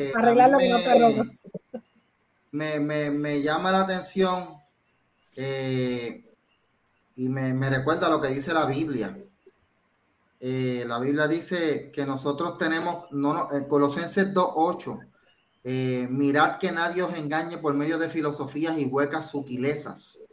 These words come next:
Speaker 1: según las tradiciones del mundo, de los hombres y conforme a los rudimentos del mundo", tú sabes. Eh, si tú me estás diciendo a mí que hay una necesidad de corrección dentro del cristianismo, perdóname, pero no, el cristianismo, el cristianismo no se corrige con filosofía.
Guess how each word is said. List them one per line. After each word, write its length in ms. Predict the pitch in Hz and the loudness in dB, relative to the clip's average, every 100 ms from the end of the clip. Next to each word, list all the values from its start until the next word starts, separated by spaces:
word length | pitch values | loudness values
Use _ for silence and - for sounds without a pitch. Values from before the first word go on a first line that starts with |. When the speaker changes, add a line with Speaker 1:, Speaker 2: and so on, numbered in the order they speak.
| _ _ _ | _ _ _
Speaker 1:
según 320 | - 123 131 | -10 -4 0
las 140 | 151 156 | 0 2
tradiciones 440 | 151 147 151 147 | 0 2 -2 -2
del 140 | 147 139 | -2 -2
mundo, 680 | 139 170 190 185 180 - | -2 -2 -2 -2 -4 -8
de 140 | - 127 | -8 -4
los 100 | 123 | -4
hombres 280 | 147 190 185 | -2 2 2
y 40 | |
conforme 360 | 143 131 139 156 | 0 -4 -4 -2
a 80 | 160 | -2
los 80 | 143 | -2
rudimentos 500 | 135 131 139 135 131 | -2 -2 -2 -4 -6
del 140 | 113 | -4
mundo", 320 | 127 190 190 | -2 -2 -2
tú 100 | - | -6
sabes. 280 | - 113 95 95 _ _ _ _ - _ - | -4 -4 -4 -8 _ _ _ _ -20 _ -12
Eh, 540 | 117 117 117 113 110 | -8 -4 0 2 2
si 160 | 110 127 | 0 0
tú 100 | 139 | 2
me 80 | |
estás 180 | 160 185 | 4 4
diciendo 300 | 170 190 180 | 4 4 4
a 40 | 170 | 2
mí 140 | 185 | 2
que 80 | 185 | 2
hay 60 | 175 | 2
una 120 | 180 | 2
necesidad 520 | 175 165 151 147 165 | 2 0 0 2 2
de 140 | 170 | 2
corrección 480 | 170 156 143 135 160 | 0 0 0 0 -2
dentro 220 | 165 160 165 | -2 -2 -2
del 80 | |
cristianismo, 840 | 156 160 156 156 196 175 139 131 - _ _ _ _ _ _ _ _ - | 0 -2 0 0 2 2 0 -4 -14 _ _ _ _ _ _ _ _ -10
perdóname, 640 | 127 139 165 160 139 127 127 | -4 0 2 2 2 -2 -2
pero 240 | 135 131 | -2 0
no, 760 | 131 131 131 139 156 190 190 | 2 2 2 4 6 6 4
el 120 | 156 139 | 2 2
cristianismo, 640 | 156 160 143 147 180 190 | 0 2 2 2 2 2
el 220 | 160 - | 0 -2
cristianismo 520 | - 156 151 147 175 | -2 0 0 2 4
no 140 | 202 190 | 6 6
se 160 | 208 | 6
corrige 460 | 202 170 156 170 190 | 4 2 2 2 2
con 160 | 185 151 | 0 0
filosofía. 760 | 156 135 123 - 160 151 95 | 0 0 -4 -4 -2 -2 -4